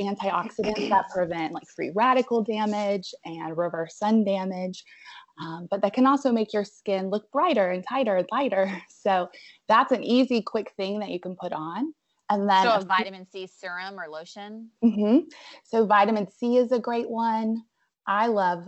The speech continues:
Speaker 1: um, <clears throat> there's one called Floritin C F by SkinCeuticals. And it's super because it's, it's packed with a ton of great antioxidants, um, and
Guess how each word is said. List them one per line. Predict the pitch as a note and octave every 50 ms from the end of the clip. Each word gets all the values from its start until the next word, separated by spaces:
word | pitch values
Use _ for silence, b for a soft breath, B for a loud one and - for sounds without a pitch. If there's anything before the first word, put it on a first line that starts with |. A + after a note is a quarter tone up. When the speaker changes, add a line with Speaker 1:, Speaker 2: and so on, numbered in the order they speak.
| -
Speaker 1:
um, | - E3+ E3+ E3 E3 D#3+ E3 F3+ - _ _ _ _ _ -
<clears throat> | C4+ C4
there's | F4 E4 D4 C4 A3+ A#3 B3 B3+ B3+
one | D4 D#4 C#4
called | A#3+ G#3+ G3 F3+ - _
Floritin | G#3+ G3 G3 G3+ G#3 A3+ A3 - C4 B3+ B3+ B3+ B3+ B3+ B3+ _ _ _ _ _
C | _ - - - A#3 A3+ G#3+
F | - F#3 F#3+ G3+ C#4 - - _ _ _
by | G3+ G3 G3 F#3+ F#3+ F#3 F#3 F#3 _ -
SkinCeuticals. | A3 G#3 G3+ G3+ - G3+ G3+ G#3 A3 G#3+ B3 A#3+ A#3+ B3 A#3+ A#3+ - _ _ _ _ _ _ _ _ _ _ _ _ _ _ _ _ _ _ b b b b b b b b b _ -
And | G#3+ A3
it's | D4 D4+ - -
super | - A3 G#3 G3+ - G#3 G3+
because | G3+ G3+ A3 G3+ A3
it's, | G#3 G#3 - - - _ _ _ _ _ _ _ -
it's | A3 G#3 - - -
packed | - - D#4 G#4 E4 - -
with | G#3+ G3+ G3+
a | G3
ton | F#3 - - G3+ G3+ G3+
of | G3 F#3+ F#3+ F#3
great | - F#3 F3 F#3+ F#3+ G3 F#3+ - F#3
antioxidants, | F#3+ F#3+ F3+ - F#3+ F#3 E3+ E3+ E3+ - - - F#3 F3+ F#3 F3+ F3+ - - - _ _ B B B B B B B -
um, | F3+ F3+ F3 E3+ E3+ E3 E3 E3 - _ B B B B B B B B B B B _ _ -
and | - G3 F#3+ F#3+ F3+ F#3 F3+ F3+ F3 -